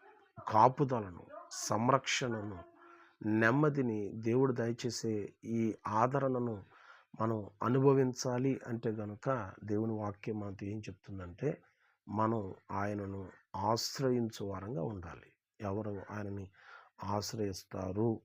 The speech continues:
అని అంటే, లేఖనం చెప్తా ఉన్నటువంటి మాటలను మనం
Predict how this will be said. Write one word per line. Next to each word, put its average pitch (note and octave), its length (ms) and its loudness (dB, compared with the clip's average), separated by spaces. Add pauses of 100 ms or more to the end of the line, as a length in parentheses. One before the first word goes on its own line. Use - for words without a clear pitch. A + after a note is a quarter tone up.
(120)
అని G2+ 100 -6
అంటే, F#2+ 520 -10
లేఖనం F#2 480 -8
చెప్తా F#2 420 -12
ఉన్నటువంటి F2+ 760 -10 (460)
మాటలను G#2 840 2 (240)
మనం F#2 340 -6